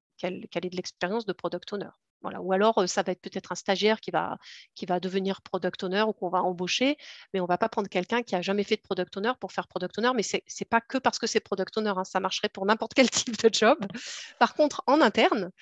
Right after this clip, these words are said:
euh, il se peut qu'il y ait quelqu'un qui est, qui a été product manager et qui a envie de passer, de faire plus d'agilité et qui a envie de faire plus de tout ce qui est autour des pratiques agiles,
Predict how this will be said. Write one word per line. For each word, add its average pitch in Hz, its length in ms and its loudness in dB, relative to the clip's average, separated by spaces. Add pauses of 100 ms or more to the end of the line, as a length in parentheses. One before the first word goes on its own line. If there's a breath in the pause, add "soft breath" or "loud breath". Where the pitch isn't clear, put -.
(300 loud breath)
euh, 190 280 6
il 208 140 0
se 233 120 -2
peut 262 200 -2
qu'il 214 140 -2
y - 20 4
ait - 20 -16
quelqu'un 220 440 0
qui 185 320 -2
est, 180 220 0
qui - 120 -2
a 196 40 4
été 208 160 0
product 214 420 0
manager 202 580 2
et 196 80 -4
qui - 100 -6
a 190 60 4
envie 208 220 -2
de 202 80 0
passer, 196 400 -6
de 185 120 -8
faire - 200 -6
plus 277 200 -2
d'agilité 214 720 0
et 180 60 -4
qui - 140 -6
a 185 60 2
envie 190 180 -6
de 180 120 -6
faire 202 260 0
plus 233 320 -6
de 190 160 2 (320 loud breath)
tout 220 120 -8
ce - 80 -6
qui 214 300 -2
est 208 140 -2
autour 220 340 -4
des 185 240 4
pratiques - 480 -2
agiles, 196 560 0